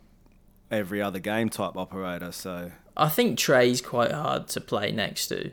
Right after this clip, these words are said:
Speaker 2: to be honest. I
Speaker 1: Oh,
Speaker 2: think he's
Speaker 1: yeah.
Speaker 2: super ball heavy, and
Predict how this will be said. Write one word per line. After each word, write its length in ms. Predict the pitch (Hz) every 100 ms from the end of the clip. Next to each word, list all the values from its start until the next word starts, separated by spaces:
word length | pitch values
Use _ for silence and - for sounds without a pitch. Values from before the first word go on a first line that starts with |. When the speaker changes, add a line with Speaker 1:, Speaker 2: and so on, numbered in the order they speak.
| -
Speaker 2:
to 120 | - 117
be 160 | 113
honest. 320 | 110 110 90
I 40 | 120
Speaker 1:
Oh, 20 |
Speaker 2:
think 220 | - 139
he's 80 | -
Speaker 1:
yeah. 40 | 120
Speaker 2:
super 560 | - - 151 135 -
ball 380 | 120 - 127 127
heavy, 540 | 151 120 117 120 - -
and 260 | 120 120